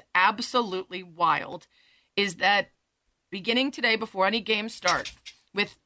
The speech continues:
seventy-two hours before the regular season is over and we get going with the play-in tournament and then the playoffs, the Celtics are in seventh and the Spurs are tenth,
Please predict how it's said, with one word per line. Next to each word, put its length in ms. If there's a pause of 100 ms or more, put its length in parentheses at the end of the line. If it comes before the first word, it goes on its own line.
(120)
seventy-two 580
hours 300
before 260
the 80
regular 320
season 320
is 140
over 300
and 160
we 60
get 220
going 180
with 120
the 60
play-in 320
tournament 340
and 100
then 80
the 80
playoffs, 380 (320)
the 100
Celtics 500
are 80
in 120
seventh 520 (420)
and 140
the 80
Spurs 400
are 140
tenth, 400